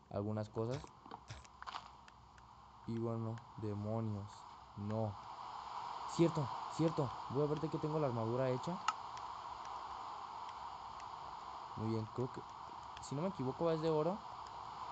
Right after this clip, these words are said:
Sí, es que es de oro, pensé que la había hecho de, oh, no, creo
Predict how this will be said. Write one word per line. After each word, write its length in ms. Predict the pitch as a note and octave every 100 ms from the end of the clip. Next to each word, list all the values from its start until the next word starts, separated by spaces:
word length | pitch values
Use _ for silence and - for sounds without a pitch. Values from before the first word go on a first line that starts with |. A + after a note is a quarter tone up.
| - - - - - - -
Sí, 140 | B2+ D3+
es 100 | -
que 100 | E3+
es 60 |
de 60 | D#3
oro, 260 | C#3+ D3+ -
pensé 180 | A#2+ A#2
que 100 | D#3+
la 100 | C#3+
había 120 | A#2+
hecho 180 | B2 D#3
de, 640 | D3 A#2+ G#2+ G#2 G#2 G2+ G2+ - - - - - - - - - - - - - - - - - - - - - - - -
oh, 120 | C3+
no, 320 | C#3 C#3+ E3
creo 160 | E3